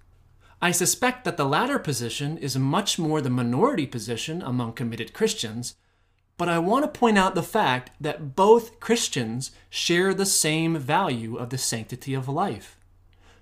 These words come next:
Both pray for the end of abortion,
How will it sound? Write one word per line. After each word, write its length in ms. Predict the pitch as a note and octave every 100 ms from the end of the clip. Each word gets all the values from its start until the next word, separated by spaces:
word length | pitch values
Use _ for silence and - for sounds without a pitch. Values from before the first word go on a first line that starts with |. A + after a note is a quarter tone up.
| -
Both 480 | B2 D#3+ F#3+ G#3 - - -
pray 600 | - G3 A3 C3+ A#2 D3+
for 180 | - D3
the 180 | D3
end 180 | D#3 D#3+
of 120 | D#3
abortion, 640 | D#3 D#3+ A3 - G#2 F#2+